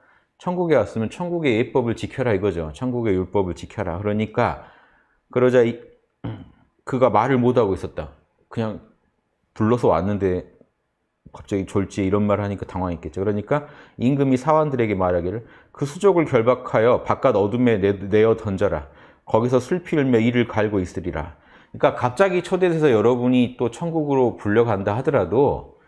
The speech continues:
결국 자기가 거기에 걸맞지 않으면 쫓겨나요. 그러니까 여러분이 그냥 기독교에 뭐, 그냥 뭐 신자만 되면, 크리스찬만 되면 구원받으리라, 이것도 안 맞는 소리예요. 그러니까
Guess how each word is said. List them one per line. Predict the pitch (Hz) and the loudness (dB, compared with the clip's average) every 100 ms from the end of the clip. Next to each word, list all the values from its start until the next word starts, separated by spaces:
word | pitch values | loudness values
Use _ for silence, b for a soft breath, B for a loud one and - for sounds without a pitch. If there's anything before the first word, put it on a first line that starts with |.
| b b - | b b -4
결국 | 107 113 139 - | 0 2 0 -2
자기가 | - 107 135 135 | -6 -2 0 0
거기에 | 104 101 127 123 | 0 0 0 -2
걸맞지 | - 98 117 131 135 | -2 -2 0 0 -2
않으면 | 92 104 117 | 0 -2 -2
쫓겨나요. | 135 131 180 151 107 | -2 -2 -2 0 0
그러니까 | 107 107 104 | 0 -2 -2
여러분이 | 98 117 113 147 101 73 B B _ | -2 -2 -2 -2 -4 -8 B B _
그냥 | - 123 165 143 | -4 -2 0 -2
기독교에 | 117 127 131 139 127 123 | -2 -2 0 2 2 2
뭐, | 107 107 107 87 - _ _ _ _ _ | 2 2 2 0 -10 _ _ _ _ _
그냥 | - 117 123 | -6 -4 -2
뭐 | 107 | -4
신자만 | 104 - 175 175 156 131 | -4 -4 0 2 2 2
되면, | 101 113 131 | 2 2 0
크리스찬만 | - 165 160 170 143 120 | -2 -6 -4 -4 -2 0
되면 | 107 110 101 | 0 -2 -2
구원받으리라, | 123 127 123 107 101 104 104 | 0 2 2 0 0 0 0
이것도 | 95 127 101 | 2 0 0
안 | 90 | -2
맞는 | 110 120 98 | 0 0 -2
소리예요. | 92 78 80 92 | -6 -8 -8 -10
그러니까 | 87 95 110 | -12 -8 -8